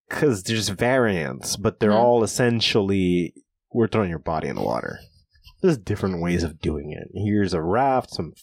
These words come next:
Speaker 1: fire, it looks elegant,
Speaker 2: Yeah.
Speaker 1: and you sink
Speaker 2: So
Speaker 1: in.
Speaker 2: even when it comes to burning the body, it's not really about burning the body. It's just about sending your family in the water.
Speaker 1: Yeah, I think the burning the
Speaker 2: Or
Speaker 1: body
Speaker 2: whatever.
Speaker 1: might be symbolic of something.
Speaker 2: Yeah,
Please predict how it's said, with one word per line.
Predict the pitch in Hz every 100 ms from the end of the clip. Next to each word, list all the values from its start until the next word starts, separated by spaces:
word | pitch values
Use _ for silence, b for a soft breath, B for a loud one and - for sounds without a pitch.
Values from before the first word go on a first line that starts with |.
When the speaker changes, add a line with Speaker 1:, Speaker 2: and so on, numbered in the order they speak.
| - -
Speaker 1:
fire, | 123 117 113 110
it | 80
looks | 104 - 117
elegant, | 104 95 98 95 92 - -
Speaker 2:
Yeah. | 87 214 - 82
Speaker 1:
and | 78 160
you | 156 165
sink | - 196
Speaker 2:
So | - 226
Speaker 1:
in. | 220
Speaker 2:
even | 233 247 247
when | 220 214 202 -
it | - 208 -
comes | - 220 202 -
to | 196
burning | 175 175 175 185 180
the |
body, | 175 170 165 170
it's | 175
not | 180 160
really | 170 170
about | 165 147 -
burning | 160 160 160
the | 160
body. | 160 156 165 170
It's | 180 175
just | - 175 - 175
about | 170 165 - - _ _
sending | - 196 185 175 170
your | 165 165 160
family | 170 170 170 165 170
in | 165
the | 160
water. | 165 165 170 190 _ -
Speaker 1:
Yeah, | 175 185 139
I | 120
think | 151 135
the | 117
burning | 120 123 107
the | 180
Speaker 2:
Or |
Speaker 1:
body | 95 104 107
Speaker 2:
whatever. | 98
Speaker 1:
might | 101
be | 107 98
symbolic | 85 113 92 78 85 98 - 104 -
of | 107
something. | - 110 104 107 107 - _ _ _ 311
Speaker 2:
Yeah, | 208 196